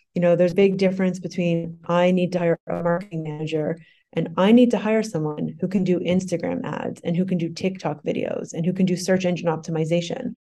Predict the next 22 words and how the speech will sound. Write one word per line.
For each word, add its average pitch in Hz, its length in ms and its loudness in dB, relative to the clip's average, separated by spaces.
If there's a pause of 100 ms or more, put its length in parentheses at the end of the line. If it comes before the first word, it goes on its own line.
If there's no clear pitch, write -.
(160)
One 202 260 6
is 214 140 6
going 185 300 2
to 165 80 -2
get 185 300 0
you 175 180 -4
the 160 200 -4
specific 196 680 -4
skills 165 460 0
you 165 120 -2
need 202 440 2 (180)
or 185 160 4
that 175 120 4
you 175 120 0
are 160 140 4
going 165 400 0
to 160 120 -10
need 190 240 0
if 190 120 0
you're 165 100 2
being 160 280 -2
forward-looking. 190 720 2